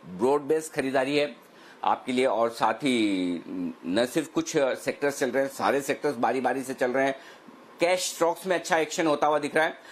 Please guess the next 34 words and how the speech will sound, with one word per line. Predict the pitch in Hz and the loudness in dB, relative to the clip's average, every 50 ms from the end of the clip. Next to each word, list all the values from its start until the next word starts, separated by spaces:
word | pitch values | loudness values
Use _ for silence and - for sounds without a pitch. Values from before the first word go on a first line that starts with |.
| - - - | -20 -4 0
और | - 135 135 147 147 135 - - - - 120 | 2 2 2 2 0 -4 -10 -16 -10 -6 -4
निफ्टी | 135 151 160 165 165 - - 196 196 - - - - - | 0 0 0 0 -2 -2 0 0 0 -2 -4 -10 -8 -2
नौ | 120 135 143 143 | 0 2 4 4
हज़ार | 139 143 139 | 4 2 2
आठ | - - - - 131 - | 2 2 2 2 2 0
सौ | - 175 | -2 -4
पचास | 120 147 131 151 147 151 - | -2 0 2 2 2 2 2
के | 165 160 | 0 0
करीब | - 151 156 165 147 | 0 0 0 0 0
और | - - 113 | 0 0 0
बैंक | 110 101 131 - 151 135 | 0 0 0 0 0 0
निफ्टी | 127 123 - 156 | -2 -4 -4 -4
इक्कीस | - - - - - 156 151 - | -6 -6 -8 -6 -6 -6 -4 -2
पाँच | - 131 120 139 147 | 0 0 0 0 0
सौ | - 160 | -2 -2
के | 131 139 | 0 0
ऊपर | 123 110 117 139 127 | 0 0 0 0 0
जो | 120 135 | 0 0
बंद | 120 117 120 131 135 | 0 2 2 2 2
हुआ | 127 127 131 | 2 2 2
और | 139 139 135 - - - - - | 2 0 -2 -6 -12 -20 -20 -10
सेंसेक्स | - - 160 147 147 - 170 156 - | -4 -2 -2 -2 0 0 -2 -2 0
ने | 160 151 | -2 -2
भी | 147 151 | 0 0
जो | 139 151 | 0 0
हजार | 135 - 107 104 135 135 143 | 0 0 0 0 2 0 0
पॉइंट | - 147 143 143 135 | -2 -2 -4 -2 -2
की | 147 | -4
छलांग | 127 - 127 117 120 123 123 120 | -4 -2 0 0 2 2 0 0
लगाई, | 110 120 123 139 151 - - - - - | 2 2 2 0 -2 -4 -10 -12 -4 -2
ये | 147 170 | -2 -2
साफ | 170 - 208 190 208 - - | 0 2 0 2 2 0 0
तौर | - 185 | 0 0
पर | 175 - 196 202 - - | 0 0 0 -2 -2 -6